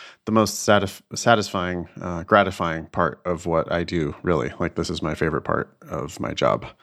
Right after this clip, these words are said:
So, um, we couldn't do that without the listeners.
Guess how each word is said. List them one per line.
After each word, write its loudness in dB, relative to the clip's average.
So, -2
um, -6
we 0
couldn't 4
do 2
that 6
without 2
the 2
listeners. 0